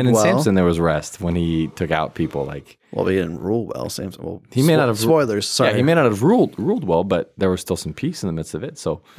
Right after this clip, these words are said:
Speaker 2: All right.
Speaker 1: I don't know. I would say good.
Speaker 2: Our
Speaker 1: That's
Speaker 2: first
Speaker 1: me.
Speaker 2: disagreement. All right. So I place him in great tier. Aaron places him in good tier.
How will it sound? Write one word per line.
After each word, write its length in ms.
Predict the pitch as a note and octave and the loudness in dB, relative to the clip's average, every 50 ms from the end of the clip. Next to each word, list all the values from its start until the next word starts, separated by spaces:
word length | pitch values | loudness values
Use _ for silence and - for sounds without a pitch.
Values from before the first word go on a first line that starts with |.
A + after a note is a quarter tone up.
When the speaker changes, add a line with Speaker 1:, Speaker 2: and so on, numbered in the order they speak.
| - | -8
Speaker 2:
All 80 | - G#2+ | -6 -4
right. 260 | G2+ G2 C3 D#3 C3+ | -2 -2 -2 -2 -2
Speaker 1:
I 60 | - | 0
don't 80 | G#2+ F#2+ | 0 0
know. 80 | F2 - | 0 0
I 160 | - A2+ A2+ | 0 0 0
would 120 | A2 G2 | 0 0
say 120 | - G#2 E2 | 0 -2 -2
good. 200 | D#2+ D#2 C#2+ - E2 - | -2 -6 -12 -14 -4 -2
Speaker 2:
Our 80 | B2 C3 | 0 0
Speaker 1:
That's 100 | C#3 - | 2 2
Speaker 2:
first 200 | D#3 E3 D#3+ - | 2 2 2 2
Speaker 1:
me. 40 | |
Speaker 2:
disagreement. 680 | E3 D3+ - - A#2+ A2 B2 D3+ F3 B2+ F#2 F2 - - - _ - | 2 2 2 2 2 4 4 4 4 2 0 -2 -6 -10 -12 _ -4
All 80 | A#2 A#2 | 0 0
right. 240 | C3 C#3 A#2 G2 - _ _ | 2 2 0 -2 -4 _ _
So 160 | - - A#2+ | -2 0 2
I 120 | A#2 C#3 | 2 2
place 280 | C#3+ - D3 C#3+ B2 - | 2 2 0 0 2 2
him 80 | C3 | 0
in 120 | B2+ A#2+ A2+ | 0 0 2
great 220 | - A#2+ A#2+ - | 2 0 0 0
tier. 220 | - - C3 B2 A#2+ - | 0 2 2 2 4 4
Aaron 200 | G#2 A2+ A2+ G#2+ | 4 2 2 2
places 380 | - A2+ G#2+ G#2 - G#2 G2+ | 2 2 2 2 2 0 0
him 100 | G#2+ G2+ | 0 0
in 140 | G2+ G2 G2 | 0 0 -2
good 260 | F#2 - F2+ E2+ - | 0 0 -2 -2 -2
tier. 360 | - - F2 F2+ F2+ - - | -6 -6 -4 -4 -4 -4 -6